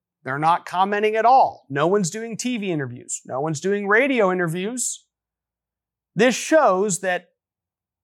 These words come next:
the impeachment was too far of a stretch.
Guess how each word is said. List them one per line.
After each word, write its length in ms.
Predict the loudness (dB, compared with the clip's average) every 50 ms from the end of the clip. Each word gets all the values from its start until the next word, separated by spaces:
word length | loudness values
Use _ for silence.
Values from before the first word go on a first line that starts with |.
| _ _ -10
the 180 | -6 -2 -2
impeachment 560 | 0 -2 -2 -4 -6 -6 -6 -8 -8 -10 -8 -2
was 760 | 0 2 2 2 2 -2 -6 -8 -8 -6 -6 -6 -8 -12 -16 _ _ _ _ _ _ _ _ _ _ _ _ _ _ _ _ _ _ _
too 160 | -4 -4 -2 0
far 220 | 2 2 2 2
of 60 | 2
a 40 | -2
stretch. 480 | -6 -10 -10 -12 -12 _ -20 -20 -20